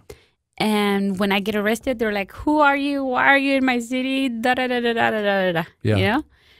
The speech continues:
Speaker 1: So when I get arrested, they only find the one kilo that I had in my personal bag, 'cause in my
Speaker 2: Yeah.
Speaker 1: personal bag, it was, um, I had one. So
Speaker 2: Yeah.
Speaker 1: they only find that,
Speaker 2: Plus
Speaker 1: but
Speaker 2: money.
Speaker 1: Yeah.
Speaker 2: You had money. Lots of
Speaker 1: Yes,
Speaker 2: money.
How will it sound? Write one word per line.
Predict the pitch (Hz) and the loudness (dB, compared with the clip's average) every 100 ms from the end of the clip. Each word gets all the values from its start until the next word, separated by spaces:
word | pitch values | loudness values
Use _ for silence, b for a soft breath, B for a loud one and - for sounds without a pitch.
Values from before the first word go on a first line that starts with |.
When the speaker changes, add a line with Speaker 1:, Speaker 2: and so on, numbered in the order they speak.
| b | b
Speaker 1:
So | - - 226 208 190 | -6 0 4 4 2
when | 202 214 | 0 0
I | 226 | 0
get | 254 320 | 2 2
arrested, | 330 269 277 - 254 226 | 4 2 0 -4 -2 0
they | 208 | 0
only | 202 214 226 214 202 _ _ | 0 0 0 -4 -8 _ _
find | 202 220 302 349 302 | -2 2 2 2 0
the | 233 | -2
one | 196 185 196 214 | -2 -4 -2 -2
kilo | 220 240 247 | 0 0 0
that | 226 | 0
I | |
had | 196 190 202 | -2 -4 -2
in | 226 | 0
my | 190 | -2
personal | - 202 - 240 | -2 -8 -4 -2
bag, | 202 185 247 | 2 2 0
'cause | 247 220 | -4 -4
in | 190 | 0
my | 196 | 2
Speaker 2:
Yeah. | 208 | 2
Speaker 1:
personal | 196 214 208 | 0 -4 -4
bag, | 202 208 202 | -4 -4 -6
it | 190 | -8
was, | 185 - - _ _ _ _ _ _ _ - | -10 -10 -18 _ _ _ _ _ _ _ -8
um, | 202 185 185 | -6 -6 -8
I | |
had | 185 208 202 | -8 -4 -2
one. | 202 185 214 269 _ | 0 2 0 -4 _
So | - 220 | -4 0
Speaker 2:
Yeah. | 202 | 0
Speaker 1:
they | 196 214 | 0 0
only | 247 269 | 0 0
find | 247 233 208 | 0 0 2
that, | - | 6
Speaker 2:
Plus | 147 - | 4 4
Speaker 1:
but | 139 | -2
Speaker 2:
money. | 135 98 98 - _ _ _ _ | -2 -2 -8 -16 _ _ _ _
Speaker 1:
Yeah. | 208 202 - _ _ - | 0 0 0 _ _ -4
Speaker 2:
You | 123 | -2
had | 113 | -2
money. | 123 110 92 - _ - | -2 -4 -6 -16 _ -6
Lots | 117 113 | -6 -4
of | 107 | -8
Speaker 1:
Yes, | |
Speaker 2:
money. | 92 92 | -10 -12